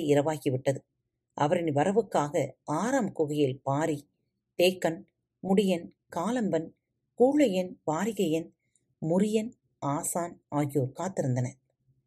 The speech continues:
கபிலர் வந்தவுடன் முரியன் ஆசான் எண்ணற்ற கேள்விகள் கேட்டார்.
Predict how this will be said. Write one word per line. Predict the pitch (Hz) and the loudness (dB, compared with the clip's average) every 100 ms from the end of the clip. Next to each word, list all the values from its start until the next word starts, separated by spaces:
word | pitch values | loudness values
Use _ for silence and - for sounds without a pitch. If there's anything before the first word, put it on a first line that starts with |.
| _ _ _ _ | _ _ _ _
கபிலர் | 156 156 208 160 | 0 4 4 4
வந்தவுடன் | 139 143 151 151 131 - - | 2 2 2 0 -4 -10 -6
முரியன் | 170 202 208 196 | -2 0 -2 -8
ஆசான் | - 160 190 160 131 - _ | -8 -4 -2 -2 -4 -8 _
எண்ணற்ற | - 151 202 208 - 302 | -2 0 -2 -6 -4 0
கேள்விகள் | 196 165 160 147 | 0 0 -4 -6
கேட்டார். | - 131 147 139 | -4 -4 -4 -8